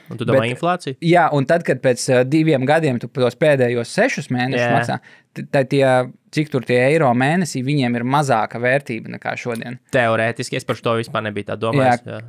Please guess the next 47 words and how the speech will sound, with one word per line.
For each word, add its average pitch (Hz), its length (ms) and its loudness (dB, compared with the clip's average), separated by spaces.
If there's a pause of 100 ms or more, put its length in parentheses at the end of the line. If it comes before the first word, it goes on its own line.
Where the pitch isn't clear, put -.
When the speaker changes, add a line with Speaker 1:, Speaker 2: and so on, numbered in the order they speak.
(100)
Speaker 2:
kas 135 160 0
Speaker 1:
Jo 131 80 -2
es, - 60 -10 (100)
es, - 160 -10
es - 80 -4
parasti 143 320 -4
kaut 123 240 -2
kādus, 110 160 -4
nu, 135 80 -4
es 127 160 -4
ne-, 135 80 -4
es 131 160 -6
pēdējo, 143 240 0
ko 113 160 -8
pirku, 123 240 -4
es - 80 -20
teļuku 120 400 -4
nopirku. 107 320 -2
Speaker 2:
Mm. 139 400 0
Speaker 1:
Un 117 140 -4
es - 100 -8
paņēmu, 123 320 -2
nu, 120 160 -8
sasplitojot 117 800 -4
man 104 160 -8
uz 104 80 -12
trīs 110 320 -8
mēnešiem, 104 560 -6
jo 101 80 -6
priekš, - 220 -6 (100)
nu, 160 80 -4
tā 160 160 -4
kā - 80 -10
priekš 143 400 -4
kam 175 320 0
man 117 80 -2
nolobīt 117 560 0
tagad 127 320 -4
uzreiz 147 640 -4 (400)
visu 131 240 -2
to 113 160 -2
summu, 202 600 0 (560)
ja 117 120 -2
es 165 140 -2
to 151 80 2
varu 117 140 0
izdarīt 113 340 -4